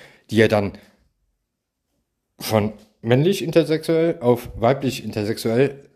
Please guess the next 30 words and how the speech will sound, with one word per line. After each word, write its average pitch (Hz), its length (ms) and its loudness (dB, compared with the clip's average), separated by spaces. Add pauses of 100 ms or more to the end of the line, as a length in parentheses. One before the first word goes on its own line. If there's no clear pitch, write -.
nach 113 160 -8
dem 113 120 -8
Geburtenregister 110 1040 2
dann 95 220 -8
läuft, 85 480 -10 (1040)
dann 98 220 -2 (140)
hat - 160 -6
sie 123 80 4
ja 127 80 6
auch 127 100 0
ein 110 80 -6
Anrecht 123 340 -2
darauf, 139 200 -2
ins 143 140 -8
Frauenhaus 135 460 0
zu 92 100 -14
gehen. 82 220 -10 (1000)
Wenn 120 240 4
da 104 100 2
mal 98 380 2
so 104 180 -6
ein 101 100 0
Fall 98 260 -4
sein 95 200 -4
sollte, 107 380 0
was 82 160 -10
man 90 100 -10
natürlich 92 320 -10
nicht 101 140 -8
hofft. 110 360 -2